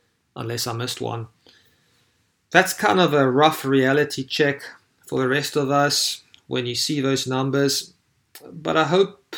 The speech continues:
that's some of the value I've been bringing with this podcast. Now, now, first of all,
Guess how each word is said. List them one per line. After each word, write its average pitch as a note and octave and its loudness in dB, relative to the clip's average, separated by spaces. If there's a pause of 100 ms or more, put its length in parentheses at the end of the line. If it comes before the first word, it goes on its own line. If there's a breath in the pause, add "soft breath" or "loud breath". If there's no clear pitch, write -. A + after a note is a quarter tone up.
that's D#3+ -2
some F#3 -2
of E3+ 0
the D#3 2
value D3+ 0
I've D3 0
been C3+ -4
bringing C3 -2
with B2+ 0
this C3+ -4
podcast. C3 -6
Now, B2 -2
now, B2 -4
first E3+ 0
of D3+ 0
all, D3 4